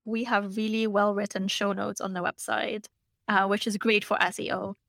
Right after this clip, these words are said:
So I just wanted to add that to this part of the conversation, that it is possible as some kind of, like, top of funnel way for people to find you, because S E O is also really powerful. Yeah, just wanted to add that here.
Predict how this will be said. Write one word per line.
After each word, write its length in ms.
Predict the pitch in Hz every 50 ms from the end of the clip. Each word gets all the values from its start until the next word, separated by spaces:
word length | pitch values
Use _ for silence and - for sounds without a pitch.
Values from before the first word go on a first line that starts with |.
| _ -
So 140 | - - 226
I 80 | 226
just 220 | 220 233 220 240 269
wanted 340 | 240 233 247 247 240 240 -
to 400 | - 214 202 196 190 202 196 190 _ _ _ _ _ _ - -
add 220 | 208 208 208 180
that 240 | 190 196 - - -
to 140 | - 196 170
this 300 | 180 185 185 - - - _ _ _ _ _ -
part 160 | - 196 185
of 60 | 175
the 80 | 185 180
conversation, 480 | - - 170 170 - 175 180 - 185
that 180 | 185 180 - -
it 80 | 208
is 360 | - 220 220 226 247 247 - - _ _ _ _ _ _ -
possible 520 | - - 196 196 190 - - 185 180 180 -
as 340 | - 175 - - - - - _ _ _ _ _ _ _ _ _ _ _ _ -
some 240 | - 214 202 196
kind 300 | 202 - - 202 196 185
of, 140 | 175 170 -
like, 200 | 175 170 - -
top 200 | - - - 175
of 100 | - 180
funnel 380 | - - 196 185 180 180 180 190
way 260 | 175 180 190 190 190 - -
for 180 | - - 190
people 300 | - - 233 214 - 202
to 140 | 190 - 202
find 420 | - - - 214 214 214 214 208
you, 240 | 190 170 165 165 180
because 500 | 185 - 190 190 - - 170 165 165 165 -
S 200 | - 185 175 -
E 100 | 196 190
O 80 | 190 190
is 100 | 190 208
also 240 | - 202 - - 202
really 200 | 196 190 175 185
powerful. 640 | - - 175 175 175 185 - - - 175 175 175 202 _ _ _ _ _ -
Yeah, 140 | - - 190 - -
just 300 | - - - - - - _ _ _ _ _ -
wanted 200 | 208 202 185 185
to 120 | - - -
add 120 | 175 190
that 140 | - 208 - -
here. 320 | - - 170 175 175